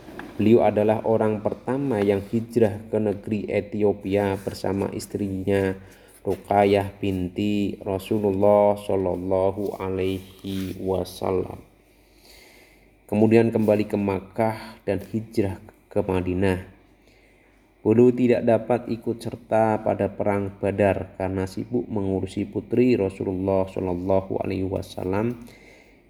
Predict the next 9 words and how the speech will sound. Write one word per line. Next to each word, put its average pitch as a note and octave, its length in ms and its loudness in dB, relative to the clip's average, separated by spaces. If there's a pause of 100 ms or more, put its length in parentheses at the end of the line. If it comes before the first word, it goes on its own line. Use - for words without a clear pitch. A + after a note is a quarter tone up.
(120)
yang A#2 320 4
sedang G2+ 560 0
sakit. - 640 -8 (1040)
Jadi A#2+ 240 4
beliau B2+ 400 6
hanya A#2 240 4
tinggal A2 400 0
di G#2+ 160 -2
Madinah. F#2+ 520 -4